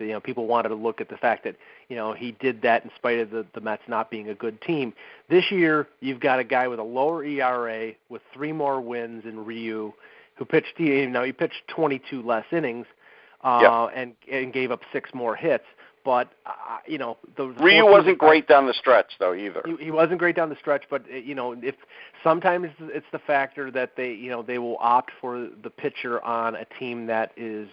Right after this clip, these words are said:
Speaker 1: a winning team. And, you know, deGrom got his reward last year and, you know, had a great year this year. I, I think it's gonna be really close, I, and I, I have no idea who's gonna win it, but he'll be one or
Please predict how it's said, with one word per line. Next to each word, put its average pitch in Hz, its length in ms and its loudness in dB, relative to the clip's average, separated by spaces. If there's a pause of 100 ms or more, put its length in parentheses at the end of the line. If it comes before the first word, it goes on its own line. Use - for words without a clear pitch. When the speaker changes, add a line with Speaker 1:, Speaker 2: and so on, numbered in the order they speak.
(120)
Speaker 1:
a 117 80 -6
winning 117 460 -4
team. 120 320 -6 (400)
And, 123 400 -2
you 143 80 0
know, 123 100 2
deGrom 143 580 4
got 135 240 4
his 135 200 -4 (400)
reward 127 680 -2 (120)
last 123 420 -2
year 120 320 -8 (400)
and, 123 380 -4
you 147 80 -6
know, 117 140 -2
had 143 180 2
a 127 60 0
great 127 340 -2
year 131 180 -6
this 135 240 -2
year. 107 220 -6
I, 139 200 0
I 151 220 2
think 170 160 -2
it's 160 140 -10
gonna 135 140 -4
be 120 120 -6
really 123 380 -4
close, 127 520 -6
I, 110 280 0
and 120 160 -8
I, 110 320 -6
I 101 100 -8
have 113 140 -8
no 117 240 -4
idea 107 320 -8
who's 107 180 -14
gonna 107 140 -8
win 110 140 -6
it, - 100 -14
but 151 100 2
he'll 226 140 6
be 175 240 -2
one 135 240 2
or 110 100 -6